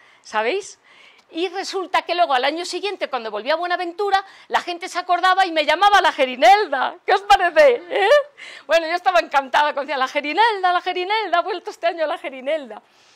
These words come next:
Bueno, pues mi abuela nos contaba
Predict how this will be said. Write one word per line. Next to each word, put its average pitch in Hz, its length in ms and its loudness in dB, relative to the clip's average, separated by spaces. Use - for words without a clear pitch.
Bueno, 277 240 -6
pues 240 160 -8
mi 226 100 -14
abuela 294 420 -4
nos 196 160 -18
contaba 233 480 -4